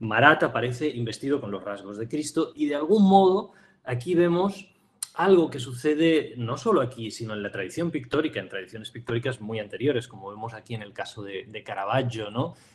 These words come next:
Eh, cuando Caravaggio decide, por ejemplo, en este lien-, lienzo La vocación de San Mateo,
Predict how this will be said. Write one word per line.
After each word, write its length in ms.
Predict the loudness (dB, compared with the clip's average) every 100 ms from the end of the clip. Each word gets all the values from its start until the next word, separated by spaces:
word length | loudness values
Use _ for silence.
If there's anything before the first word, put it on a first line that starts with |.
| _
Eh, 840 | -8 -4 0 0 0 -2 -2 -6 -8
cuando 240 | -8 -8 -6
Caravaggio 460 | -4 -2 -2 0
decide, 380 | 0 -2 -4 -2
por 100 | -6
ejemplo, 320 | -8 -8 -8
en 60 | -10
este 260 | -12 -12
lien-, 300 | -6 -4 -4 -2
lienzo 320 | -2 -2 -4
La 80 | -4
vocación 400 | -4 -8 -6 -8
de 60 |
San 220 | -8 -10 -10
Mateo, 420 | -4 0 0